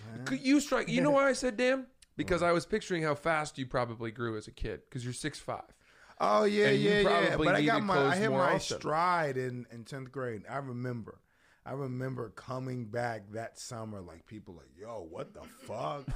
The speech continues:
Speaker 2: <laughs>
Speaker 1: And I'm like, "Yeah, what's up?"
Speaker 2: Yeah.
Speaker 3: Well, Monroe, let me ask you. So,
Speaker 1: What's
Speaker 3: you
Speaker 1: up?
Speaker 3: know,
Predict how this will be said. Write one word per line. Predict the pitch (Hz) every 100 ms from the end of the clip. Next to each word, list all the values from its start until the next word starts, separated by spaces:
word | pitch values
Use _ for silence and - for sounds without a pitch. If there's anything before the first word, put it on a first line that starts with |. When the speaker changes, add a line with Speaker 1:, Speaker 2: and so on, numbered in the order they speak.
| -
Speaker 2:
<laughs> | 226 220 190 -
Speaker 1:
And | 113
I'm | 185 135 127
like, | 117 120 123 160
"Yeah, | 185 226 240 247 240 196 143 110
what's | 107 147 180 - -
up?" | 269 233 151 - -
Speaker 2:
Yeah. | 135 117 117 - _ -
Speaker 3:
Well, | 165
Monroe, | 180 190 180
let |
me | 190
ask | 190 180 175
you. | 165
So, | 151 165 147 143
Speaker 1:
What's | 98 -
Speaker 3:
you | 147
Speaker 1:
up? |
Speaker 3:
know, | 135 139